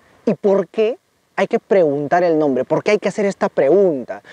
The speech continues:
Tú miras, "Es básico porque tengo que saber el nombre de la otra persona". No, esto va un poquito más allá de eso. Te voy a contar. Los treinta primeros segundos que tú tienes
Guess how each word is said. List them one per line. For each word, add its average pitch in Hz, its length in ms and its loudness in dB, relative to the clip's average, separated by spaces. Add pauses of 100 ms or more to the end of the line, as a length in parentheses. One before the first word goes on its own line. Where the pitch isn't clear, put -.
(100)
Tú 180 80 -2
miras, 170 300 0
"Es 107 180 -14
básico 139 520 -6
porque - 240 -8
tengo 139 200 0
que 139 100 -4
saber 135 280 0
el 131 100 2
nombre 135 200 2
de 131 40 2
la 123 80 0
otra 139 140 -2
persona". 143 320 -2 (240)
No, 175 180 0
esto 190 240 -2
va 202 60 2
un 202 80 0
poquito 170 320 -2
más 160 200 -4
allá 135 260 0
de 107 160 0
eso. - 200 -12 (560)
Te 147 80 4
voy 160 120 6
a 180 40 2
contar. 127 320 -8 (880)
Los 190 180 0
treinta 330 260 2
primeros 220 360 -4
segundos 190 480 -4
que 160 100 -8
tú 165 120 -4
tienes 170 420 -2